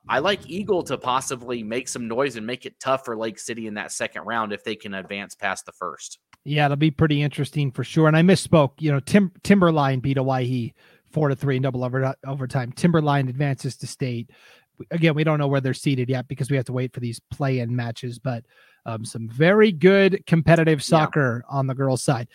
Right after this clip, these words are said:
Speaker 2: The boys' bracket was a little chaotic as well in, in five A, where, um, right away, Bora, the five seed, kinda went on this run, right? They,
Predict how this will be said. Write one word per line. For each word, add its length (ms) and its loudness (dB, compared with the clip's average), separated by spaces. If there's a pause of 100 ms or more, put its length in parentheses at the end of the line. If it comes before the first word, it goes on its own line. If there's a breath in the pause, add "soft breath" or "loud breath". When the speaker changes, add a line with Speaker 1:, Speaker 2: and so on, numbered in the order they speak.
(260 loud breath)
Speaker 2:
The 100 4
boys' 460 10
bracket 600 6
was 200 4
a 60 4
little 220 4
chaotic 580 2
as 120 0
well 360 4
in, 240 -4
in 420 -2
five 380 -2
A, 340 0
where, 440 -2 (500)
um, 380 -6 (100)
right 220 2
away, 320 6
Bora, 500 4
the 120 4
five 400 2
seed, 300 -6
kinda 220 0
went 200 0
on 140 2
this 260 0
run, 280 0
right? 200 0
They, 180 -2